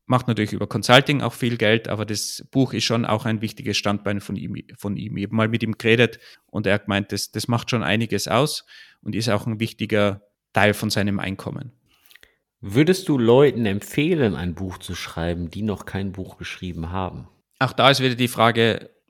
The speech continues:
Speaker 1: wenn du Sinex schon erwähnt hast, why? Warum willst du das schreiben? Willst du was lernen?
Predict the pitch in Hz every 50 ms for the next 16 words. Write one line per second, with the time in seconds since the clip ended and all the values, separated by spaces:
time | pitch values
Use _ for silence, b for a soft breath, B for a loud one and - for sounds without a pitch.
0 | _ _ - 120 113 113 113 - - 139 131 127 117 - - - 117 110 107 101
1 | 107 110 120 - - 104 101 - - 101 101 98 110 131 143 143 b b b b
2 | _ _ _ 120 110 98 123 120 107 120 120 - - 131 127 120 - - - 104
3 | 104 113 135 127 113 107 - - 113 - 104 - - 98 95 110 123 135 143 139
4 | 139 139 131 - _ _